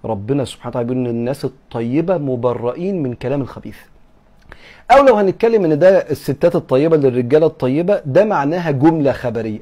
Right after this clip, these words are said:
أي أن الطيبون يبحثون عن الطيبات، كأن ب-، كأن في رصد للواقع، الطيبين بيدوروا على الطيبات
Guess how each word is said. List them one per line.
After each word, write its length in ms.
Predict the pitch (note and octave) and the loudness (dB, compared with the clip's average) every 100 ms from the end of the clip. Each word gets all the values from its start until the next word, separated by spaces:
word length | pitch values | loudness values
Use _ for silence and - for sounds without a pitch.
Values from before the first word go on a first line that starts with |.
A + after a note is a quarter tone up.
| - | -2
أي 180 | E3 D#3+ | -2 0
أن 220 | A3+ A#3 D#3+ | -2 0 -2
الطيبون 760 | - - B2 A#2 B2 E3 E3+ | -4 -6 -4 -4 -4 -4 -4
يبحثون 840 | B2 G#2+ - - - - F3+ E3 | -6 -8 -12 -14 -12 -8 -6 -6
عن 160 | G#2 G#2+ | -8 -12
الطيبات، 520 | G#2 - G2 F#2 - - _ - | -16 -18 -18 -18 -20 -20 _ -6
كأن 220 | - E3+ D#3+ | 0 2 2
ب-، 220 | C#3 B2 - - | 0 -4 -12 -4
كأن 220 | F3 F#3+ | 2 4
في 180 | F3+ F#3+ | 4 4
رصد 300 | F3 E3 B2+ | 4 4 2
للواقع، 460 | C#3 A#2+ A#2 - - - | 2 2 0 -4 -14 -16
الطيبين 540 | - D3+ C#3 D3 B3+ | -6 -2 0 0 -2
بيدوروا 280 | G3+ B2+ A#2 | -2 -2 -2
على 80 | G2 | -4
الطيبات 360 | - G2 F2 | -10 -16 -16